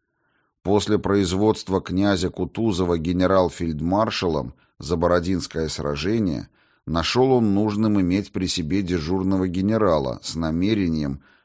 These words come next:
как угадывать легко – не допускать близкого участия в делах, по новому положению о действующих армиях, генерал-барона Бениксена, к которому отношения его были очень неприязненны,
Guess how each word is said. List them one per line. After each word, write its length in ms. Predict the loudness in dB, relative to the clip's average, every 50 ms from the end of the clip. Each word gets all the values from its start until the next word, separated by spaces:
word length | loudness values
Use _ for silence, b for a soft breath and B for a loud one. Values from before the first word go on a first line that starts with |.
| b b
как 320 | 0 2 2 2 2 0 -2
угадывать 640 | -4 0 2 2 2 2 2 0 -2 -2 -2 -4 -4
легко – 680 | -4 -4 -6 -6 -10 _ -4 -2 0 0 -2 -4 b b b b b b b
не 140 | -2 0 0
допускать 640 | 0 0 -2 -2 -4 -6 -4 0 2 2 2 2 2
близкого 560 | 0 0 0 0 0 0 -2 -2 -2 0 0
участия 640 | 0 0 0 2 2 2 2 2 0 -2 -2 -2 -2
в 80 | -2
делах, 640 | -2 -2 -2 0 0 0 0 0 0 -2 -6 -14 _ _ _ _ _ _ _
по 120 | -2 0 2
новому 440 | 2 2 2 2 2 2 0 0
положению 680 | 0 0 0 2 2 2 2 2 0 2 2 0 -2 -2
о 60 | -4
действующих 760 | -2 -2 -2 -2 -2 -4 -6 -6 -6 -4 -4 -6 -8 -4 -2
армиях, 560 | 0 0 0 0 -2 -2 -4 -6 -8 -12 -18 _ _ _ _ _ _ -10
генерал-барона 1040 | -4 0 2 2 4 4 6 6 6 4 4 4 4 4 4 4 4 4 2 2 0
Бениксена, 840 | 0 2 2 2 2 2 -2 -4 -6 -6 -6 -6 -6 -8 -10 -12 -14 _ _ _ _ _ -6
к 40 |
которому 500 | -6 -4 -2 0 2 2 4 4 4 2
отношения 720 | 2 2 0 0 0 0 0 2 2 2 2 2 2 2 2
его 300 | 2 2 2 2 2 2
были 360 | 2 2 0 2 2 0 -2 -2
очень 400 | -2 -2 -2 -2 -2 0 0 2
неприязненны, 960 | 0 0 0 -2 -4 -2 0 0 0 -2 -2 -4 -8 -10 -10 -10 -12 -14 -16